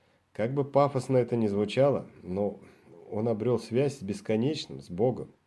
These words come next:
а через это стяжал прочное душевное равновесие и ощущение осмысленности бытия, следствием чего стала определённая независимость от земного.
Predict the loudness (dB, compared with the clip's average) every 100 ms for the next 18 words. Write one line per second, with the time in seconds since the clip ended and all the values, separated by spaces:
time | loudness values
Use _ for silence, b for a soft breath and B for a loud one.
0 | _ b b b _ -12 -2 0 2 2
1 | 0 -4 -10 -18 -6 0 0 0 0 0
2 | 2 0 0 0 2 4 4 4 4 4
3 | 2 0 -8 -14 b b b _ -6 -6
4 | -6 -2 2 2 2 0 0 0 -2 -2
5 | -6 -6 -4 0 0 -2 -16 b b b
6 | _ -2 -2 0 -2 0 2 0 2 0
7 | 2 0 0 2 2 2 2 2 2 2
8 | 0 -2 -4 0 0 2 2 2 0